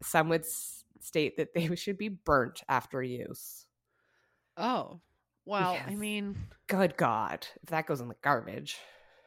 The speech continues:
Speaker 2: Yeah, I can't. I mean,
Speaker 1: <laughs>
Speaker 2: this is the one and only thing where I'm like, if they're trying to, like,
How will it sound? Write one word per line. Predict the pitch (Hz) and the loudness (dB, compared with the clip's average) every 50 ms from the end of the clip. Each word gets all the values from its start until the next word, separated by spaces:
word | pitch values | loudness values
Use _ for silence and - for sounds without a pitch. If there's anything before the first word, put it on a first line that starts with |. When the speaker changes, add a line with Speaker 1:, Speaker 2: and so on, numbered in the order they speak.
| _ - | _ -4
Speaker 2:
Yeah, | 240 202 190 - - - - - | -2 0 0 0 -2 -4 -4 -2
I | 285 269 214 | 0 0 0
can't. | 165 - - - - - - - - - - - - - - - - - - | 2 2 2 2 2 0 -12 -14 -18 -20 -20 -16 -14 -12 -12 -12 -10 -2 2
I | 240 254 269 | 4 4 4
mean, | 269 294 311 311 269 262 - - - - - - | 4 4 4 4 2 2 0 -8 -20 -12 -4 -2
Speaker 1:
<laughs> | - - - - - - _ - | 0 0 0 -2 -10 -20 _ -4
Speaker 2:
this | - - - - | -2 0 0 0
is | 392 302 | -2 -2
the | - 311 302 294 | 0 0 0 0
one | - - 226 190 190 196 208 233 | 0 -4 -2 4 6 6 8 8
and | 254 247 240 | 6 2 2
only | 240 240 226 214 196 | 2 0 0 -4 -4
thing | - - 196 202 220 | -4 -6 -6 -4 -2
where | 226 214 196 190 | 0 2 4 4
I'm | 190 196 202 | 4 4 2
like, | 196 190 190 208 | 2 2 2 0
if | 190 | 0
they're | - 214 202 | 0 0 0
trying | - - - 190 175 185 208 214 | 0 0 2 4 4 4 2 0
to, | 240 214 | -2 0
like, | 196 185 175 175 - | 2 2 0 0 -2